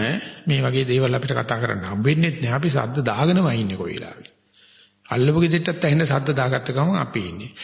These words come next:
ඒතර කොච්චර කෙලෙස් බෝ කරනවද, බෝ වෙනවද කියන එක කතා කරන දෙයක් නෑ. ඒ නිසා මෙවැනි කාරණාවක් කරන්න නම්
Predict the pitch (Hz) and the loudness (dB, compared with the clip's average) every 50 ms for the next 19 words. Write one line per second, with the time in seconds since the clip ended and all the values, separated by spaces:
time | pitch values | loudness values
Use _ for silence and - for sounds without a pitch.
0 | - - - 147 139 202 214 190 180 170 156 - - - 202 247 220 - 190 165 | -12 -4 -2 0 0 0 0 2 0 0 -2 -2 -4 -2 -2 -2 0 0 0 0
1 | 175 165 - - 135 131 139 147 143 - 185 175 185 190 202 208 208 170 156 151 | 0 0 -2 0 0 2 2 2 2 0 0 2 2 2 2 2 2 4 4 4
2 | 147 135 139 143 156 175 190 190 202 175 170 175 180 190 - - 151 - 147 143 | 6 4 4 4 4 2 2 2 2 2 2 2 2 2 0 -2 -2 -2 -2 0
3 | 143 151 151 151 147 139 131 - - - 107 123 156 160 151 151 143 175 90 90 | 0 0 0 2 2 0 0 -2 -4 -4 -2 0 0 2 2 0 0 0 0 0
4 | 90 90 - - - - - - - - - - - 131 123 143 165 175 180 165 | 0 -2 -6 -10 -10 -6 -6 -6 -6 -6 -8 -4 0 2 2 4 4 2 2 2
5 | 151 135 131 131 143 143 151 156 165 165 160 156 - - 139 120 131 139 156 165 | 0 0 0 2 2 2 2 4 4 2 2 0 -2 -4 -2 0 2 2 4 2
6 | 190 175 - - - | 2 0 -2 -2 -4